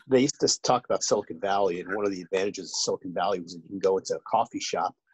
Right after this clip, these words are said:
and be talking about an idea, and there's a lawyer sitting next to you that could write up the, the idea and get you going in the same day. Y-, you know,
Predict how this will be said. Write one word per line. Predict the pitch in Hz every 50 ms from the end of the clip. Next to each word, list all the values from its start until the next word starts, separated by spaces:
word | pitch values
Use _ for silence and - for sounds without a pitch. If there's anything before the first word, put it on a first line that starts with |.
| - - - _ _ _ - -
and | 113 104
be | 92 135
talking | - - 127 113 - - 107
about | 101 92 101 98
an | 95 95
idea, | 95 90 85 85 107 104 101
and | 101 95
there's | 95 95 87
a | -
lawyer | 98 101 104 110 110 104
sitting | 98 - - 104 95 95
next | 101 95 - -
to | - 104
you | 95 92
that | 85 -
could | - 104 - - - - - - - - - -
write | - 95 107 - 110
up | 110 107 - _ -
the, | 101 95 98 98 - _
the | - 104 101
idea | 98 95 87 110 107 104 107 107
and | 98 101
get | 107 107 90
you | 92 95
going | 95 113 104 107 104 101
in | 101 95
the | 92
same | - - 113 107 101 98 92
day. | 120 117 104 98 - - - - - - - _ _ _ _ -
Y-, | - 147 - _ _ _ _ -
you | - 127
know, | 107